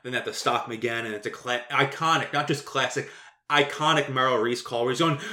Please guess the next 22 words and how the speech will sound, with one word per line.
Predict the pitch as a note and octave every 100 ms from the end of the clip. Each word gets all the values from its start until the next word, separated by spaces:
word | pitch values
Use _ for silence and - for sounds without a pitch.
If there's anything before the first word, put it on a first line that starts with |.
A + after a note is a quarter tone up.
| E3
"They | B3
stopped | A3 - A#3
them | A3+ A#3
again! | A#3 B3 A#3 G#3 C#3+ - -
They | A#3
stopped | A3+ - A#3+ A#3
them | A3+
again!" | A3+ A3+ A3 C3
You | F3+
gu-, | A#3+ A3+
you |
guys | C#4 G#3
know | D#3
exactly | B2+ C3+ A2
what | A2
we're | G#2
talking | G#2+ A2+ C#3+ C#3+
about. | D3 D3+
And | B2
then | C#3+ C3+
you | A2+
have, | B2 B2+ A#2+